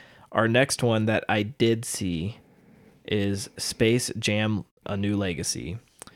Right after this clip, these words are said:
A rogue artificial intelligence kidnaps the son of famed basketball player LeBron James, who then has to work with Bugs Bunny to win a basketball game.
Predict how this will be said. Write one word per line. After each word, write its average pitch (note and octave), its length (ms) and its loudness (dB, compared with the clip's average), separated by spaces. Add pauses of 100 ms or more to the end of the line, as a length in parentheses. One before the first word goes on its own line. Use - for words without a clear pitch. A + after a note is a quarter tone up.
(260)
A G#2 140 2
rogue B2 300 8
artificial B2 540 6
intelligence A2 520 2
kidnaps A2 460 0
the A2 60 -2
son A2+ 280 2
of G2+ 200 0
famed A#2+ 420 2
basketball G#2+ 480 0
player G#2 280 2
LeBron G2+ 420 0
James, G2 400 -2
who G#2 160 0
then G#2+ 240 0
has B2 260 -2
to A#2 120 2
work A2 320 2 (420)
with G#2+ 200 0
Bugs D3 260 4
Bunny C#3 380 4
to B2 140 0
win A2+ 280 4
a - 140 2
basketball G#2+ 640 0
game. E2+ 380 -6